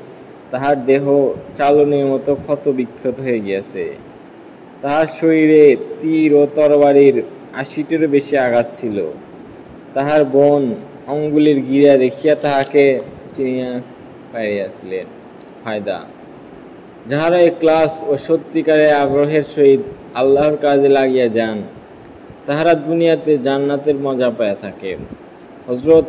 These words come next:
আনাস রাদিয়াল্লাহু আনহু জীবদ্দশায় জান্নাতের খুশবু পাইতেছিলেন। যদি মানুষের মধ্যে এখলাস আসিয়া যায়,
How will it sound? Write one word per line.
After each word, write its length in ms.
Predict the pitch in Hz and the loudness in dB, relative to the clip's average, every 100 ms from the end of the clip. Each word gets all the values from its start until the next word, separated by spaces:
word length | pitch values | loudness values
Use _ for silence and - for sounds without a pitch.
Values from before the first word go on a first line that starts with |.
| - - | -4 -10
আনাস 420 | 147 151 160 - | -6 -4 -6 -2
রাদিয়াল্লাহু 420 | 160 151 151 151 | -2 0 -4 -4
আনহু 120 | 143 | -4
জীবদ্দশায় 920 | 135 143 143 127 123 123 139 127 113 110 - - - - - 104 | -4 0 0 0 -2 0 0 0 0 -4 -10 -14 -16 -20 -14 -6
জান্নাতের 500 | 131 139 135 151 147 - | -4 -4 0 0 0 -2
খুশবু 320 | 147 135 143 | -2 0 0
পাইতেছিলেন। 720 | 147 143 - - 107 104 98 - - - - - - - 113 | 2 4 2 0 0 0 0 -4 -6 -6 -6 -10 -14 -16 -4
যদি 260 | 143 160 175 | 0 6 6
মানুষের 480 | 170 165 165 180 | 4 0 2 2
মধ্যে 340 | 180 170 151 175 | 4 6 6 8
এখলাস 520 | 165 - 156 156 156 | 6 4 0 0 0
আসিয়া 380 | 151 147 156 147 | 0 0 2 4
যায়, 420 | 139 135 113 92 | 4 2 0 -2